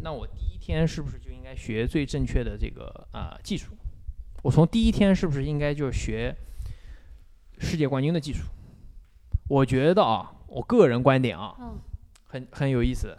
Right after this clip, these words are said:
Speaker 1: 就是我觉得不一定。
Speaker 2: 为什么呢？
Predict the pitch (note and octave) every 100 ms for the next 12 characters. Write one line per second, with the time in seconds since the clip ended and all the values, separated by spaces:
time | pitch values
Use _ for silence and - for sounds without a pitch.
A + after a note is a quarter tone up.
0 | - D3 C#3 B2 A2 A#2 C#3+ C#3 C#3+ D#3
1 | F3+ F3+ _ _ - - - - - -
2 | - - G3+ F3+ F3 E3+ E3+